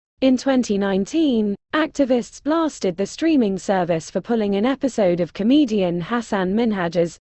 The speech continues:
Patriot Act that criticized Prince Mohammed over the killing and dismemberment of Washington Post journalist Jamal Khashoggi,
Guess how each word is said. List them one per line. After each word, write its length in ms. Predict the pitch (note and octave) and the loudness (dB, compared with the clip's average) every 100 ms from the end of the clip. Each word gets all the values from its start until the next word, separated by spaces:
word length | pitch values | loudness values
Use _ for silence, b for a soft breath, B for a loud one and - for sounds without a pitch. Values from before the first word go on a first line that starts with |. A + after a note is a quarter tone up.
| - | -6
Patriot 640 | D#4 E4+ D#4 A3+ F3 F#3 | 0 0 2 0 0 0
Act 480 | G#3 E3 E3+ - - _ _ | 0 0 -4 -10 -20 _ _
that 200 | C#4+ C#4 | -2 -2
criticized 800 | - E4 D#4+ D#4 C4+ A3 F3+ - | 0 -2 0 -2 0 0 0 -4
Prince 320 | - C#4 G#3+ | -2 -2 -2
Mohammed 600 | A3 G#3 D4 G#3 D#3+ D3+ F3 | -2 0 0 2 0 0 0
over 200 | F#3 F3 | 0 -2
the 80 | |
killing 440 | F3 - D4 C4+ A#3 | -2 0 2 4 2
and 120 | F3+ | 0
dismemberment 800 | F3+ - C#4+ D#4+ B3+ G3 F3 E3+ | -4 -4 0 2 2 2 -2 -2
of 140 | F3 | -2
Washington 600 | F3+ A#3+ - F#3+ F#3 E3+ E3 | 0 -2 -2 -4 -2 -4 -2
Post 340 | A3 A3 - | 0 0 0
journalist 760 | B3 C#4+ A#3 F3+ D#3+ D#3+ - | 0 2 2 2 0 -2 -6
Jamal 460 | - B3 G#3+ E3+ E3 | -2 2 2 0 -2
Khashoggi, 680 | - E3 - D#4 A#3+ G3 | -4 -6 0 0 2 0